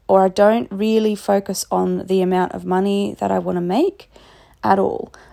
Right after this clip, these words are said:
I sit down with a pen and paper like I'm doing literally right now. I'm in my bed, I have a coffee, I have a journal on my lap,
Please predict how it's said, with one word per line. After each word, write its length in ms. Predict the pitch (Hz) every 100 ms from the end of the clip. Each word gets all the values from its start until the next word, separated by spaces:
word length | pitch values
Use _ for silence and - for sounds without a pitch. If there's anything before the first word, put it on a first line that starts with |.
| -
I 60 |
sit 220 | 202 - -
down 200 | 233 254
with 100 | 254
a 40 |
pen 200 | - 254
and 140 | 233
paper 440 | 214 208 - 185 214
like 200 | 196 196
I'm 100 | 185
doing 260 | 190 180
literally 400 | 180 - 220 202
right 320 | 185 180 180 -
now. 300 | 180 180 -
I'm 160 | 175
in 100 | 175
my 120 | 175
bed, 380 | 170 214 214 220 -
I 40 |
have 240 | 190 190 -
a 40 |
coffee, 540 | - 247 247 240 226
I 60 | 185
have 160 | 185 180
a 60 |
journal 420 | 180 247 269 277
on 160 | - 220
my 100 | 202
lap, 320 | 190 185 -